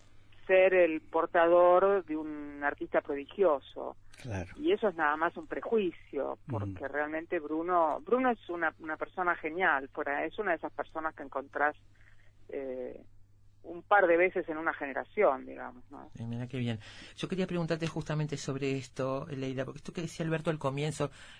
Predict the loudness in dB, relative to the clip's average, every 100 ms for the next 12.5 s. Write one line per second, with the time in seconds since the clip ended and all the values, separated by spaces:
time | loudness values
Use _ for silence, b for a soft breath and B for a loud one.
0 | -6 -4 -2 0 0 0 -2 -4 0 2
1 | 2 0 -2 -2 -2 0 0 2 0 0
2 | 0 0 0 0 0 -2 -2 -2 2 2
3 | 2 0 2 2 0 -2 -4 4 8 8
4 | 8 0 B B B B B -2 -2 -2
5 | -2 -2 0 2 2 0 -4 -4 -4 -2
6 | -2 -2 0 0 2 2 0 0 -2 -4
7 | -6 -4 -4 -4 -2 0 2 0 -2 -4
8 | -4 b b b b b b -6 -4 -2
9 | 2 2 0 -2 -4 -4 -2 0 0 2
10 | 0 0 -4 -6 -4 -2 -2 0 0 0
11 | 0 -2 -2 -2 -2 -6 -6 -8 -2 2
12 | 2 2 0 0 -4